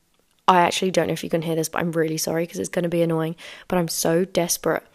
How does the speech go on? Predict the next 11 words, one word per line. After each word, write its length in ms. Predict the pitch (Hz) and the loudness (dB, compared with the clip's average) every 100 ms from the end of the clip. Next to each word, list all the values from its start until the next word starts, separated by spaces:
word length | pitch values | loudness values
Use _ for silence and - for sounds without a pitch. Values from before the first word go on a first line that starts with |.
| _ _ _ _ - | _ _ _ _ -6
to 100 | - | -2
get 160 | 160 - | -2 -2
an 60 | |
episode 440 | 165 - - 156 - | -6 -4 -2 -2 0
out 320 | - - - | 0 -2 -4
tomorrow 320 | - 165 196 | -4 0 2
morning 460 | 185 170 160 156 160 - - - | 2 2 2 -2 -6 -12 -20 -14
because 300 | - 156 - - | -8 -8 -6 -2
it's 240 | 175 - | 0 0
Tuesday 340 | - 170 170 160 | 2 2 0 -2
tomorrow 380 | - - - | -2 -4 -4